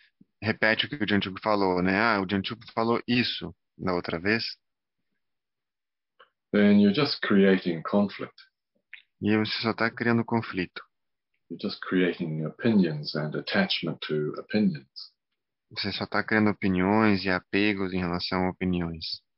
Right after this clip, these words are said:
Speaker 2: The, the, the Dharma, the, the teaching is alive in this moment.
Speaker 1: O Dharma,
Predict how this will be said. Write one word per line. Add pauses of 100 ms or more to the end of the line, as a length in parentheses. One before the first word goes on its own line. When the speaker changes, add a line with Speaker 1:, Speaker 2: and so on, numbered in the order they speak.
(480)
Speaker 2:
The,
the,
the
Dharma,
the, (320)
the
teaching
is
alive (180)
in
this
moment. (720)
Speaker 1:
O
Dharma,